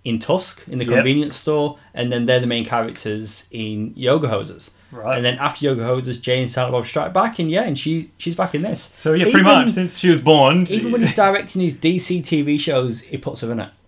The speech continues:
Speaker 2: 'Cause she's featured, there's, like, some cameos or something I think I read that she, in
Speaker 1: She's actually
Speaker 2: Supergirl or something.
Speaker 1: Yeah, I mean, she's in it. Like, she's in an episode, like,
Speaker 2: Oh, yeah,
Speaker 1: acting and
Speaker 2: yeah.
Speaker 1: everything.
Speaker 2: Oh, at the end of the movie where she's just like, "I'm so done with Kevin Smith." <laughs> You know?
Speaker 1: <laughs>
Speaker 2: There's all these little jokes, and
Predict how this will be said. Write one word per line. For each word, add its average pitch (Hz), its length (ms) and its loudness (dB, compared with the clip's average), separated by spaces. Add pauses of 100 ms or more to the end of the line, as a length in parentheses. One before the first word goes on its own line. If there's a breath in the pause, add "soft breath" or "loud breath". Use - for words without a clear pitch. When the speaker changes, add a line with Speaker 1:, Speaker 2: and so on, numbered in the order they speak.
(160)
Speaker 2:
'Cause 175 140 -6
she's 214 180 -2
featured, 185 600 -4
there's, 180 180 0
like, 190 140 -4
some 175 100 -2
cameos 185 420 -4
or 185 60 -6
something 151 240 -6
I 139 60 -6
think 127 100 -12
I 127 80 -6
read 117 280 -8
that 120 140 -12
she, 120 420 -10
in 127 100 -18 (100)
Speaker 1:
She's 160 140 0
actually 190 180 6 (160)
Speaker 2:
Supergirl 185 220 2
or 175 100 2
something. 175 340 -4
Speaker 1:
Yeah, 196 220 2 (160)
I 175 60 2
mean, 175 140 2
she's 123 180 0
in 202 100 2
it. 101 100 -4
Like, 104 140 -4
she's 123 120 -4
in 156 80 0
an 139 60 0
episode, 147 360 -4
like, 139 100 -4
Speaker 2:
Oh, - 40 -2
yeah, 151 40 0
Speaker 1:
acting 120 220 -4
and 110 80 -2
Speaker 2:
yeah. 120 80 0
Speaker 1:
everything. 185 400 -4
Speaker 2:
Oh, 147 100 8
at 147 80 8
the 175 80 8
end 175 100 6
of 165 60 2
the 156 80 2
movie 151 240 4
where 131 140 -2
she's 113 100 -8
just 127 180 -8
like, 113 140 -6
"I'm 110 140 -8
so 139 240 -6
done 120 260 -2
with 120 160 -8
Kevin 110 260 -4
Smith." - 340 -2
<laughs> - 20 8
You 170 120 6
know? 190 720 4 (100)
Speaker 1:
<laughs> - 120 -10
Speaker 2:
There's 220 220 2
all 311 160 2
these 233 200 4
little 175 220 4
jokes, 120 460 -8
and 123 240 -8